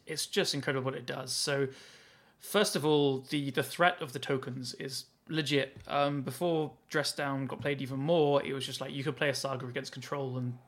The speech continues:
they wouldn't know what to do. You, you make a construct, you make a second construct, and then if you play the second Saga, they're just like, "Oh my god, this,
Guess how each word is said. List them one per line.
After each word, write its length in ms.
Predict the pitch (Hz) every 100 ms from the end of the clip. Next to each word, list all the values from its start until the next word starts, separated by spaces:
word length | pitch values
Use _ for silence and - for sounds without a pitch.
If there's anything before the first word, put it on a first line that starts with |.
| -
they 120 | 151
wouldn't 180 | 170 180
know 80 |
what 80 | 185
to 80 | 175
do. 120 | 175
You, 320 | 208 160 139 131 - -
you 80 | 135
make 160 | 151 123
a 20 |
construct, 420 | 156 143 143 -
you 60 | 156
make 100 | -
a 40 |
second 260 | - 151 156
construct, 480 | 156 139 160 - - - -
and 120 | 147 151
then 180 | 151
if 80 | 151
you 40 | -
play 120 | -
the 80 | 151
second 320 | 185 165 175
Saga, 360 | 170 165 160
they're 100 | 160
just 160 | 151 135
like, 120 | 156
"Oh 80 | -
my 140 | 156
god, 280 | 135 160 156
this, 220 | 131 -